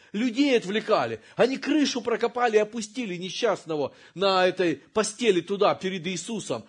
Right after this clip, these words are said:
который сам идти не мог. Где сегодня эти четверо? Есть они? И они, по примеру, так, в добродетели рассудительность, по-, порассуждал, воздержался, воздержался, терпи. И всё, кажется.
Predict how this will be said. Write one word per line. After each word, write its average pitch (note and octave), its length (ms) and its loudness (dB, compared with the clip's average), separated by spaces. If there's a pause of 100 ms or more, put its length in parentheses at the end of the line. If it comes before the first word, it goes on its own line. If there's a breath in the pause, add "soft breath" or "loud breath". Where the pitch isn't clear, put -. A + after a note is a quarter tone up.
(100)
который G3 300 0
сам G3 300 0
идти G3+ 260 -6
не F3 80 -6
мог. D#3 320 -4 (200 soft breath)
Где F3+ 360 0
сегодня G#3+ 500 2
эти F#3 140 -4
четверо? C#3+ 640 -4 (100)
Есть C4+ 380 -4
они? F3+ 420 -6 (300)
И G#3+ 80 -2
они, C4+ 260 0
по B3 140 2
примеру, B3 480 6
так, F#3+ 280 4 (160 loud breath)
в E3+ 60 -20
добродетели A3 880 4
рассудительность, E3+ 920 -2 (160 loud breath)
по-, B3 280 4
порассуждал, A#3 880 0
воздержался, D#3+ 920 2 (140 loud breath)
воздержался, A3 880 2 (140)
терпи. E3+ 640 -6 (180 soft breath)
И C#4+ 100 0
всё, C#4+ 320 -2
кажется. D#3 680 -4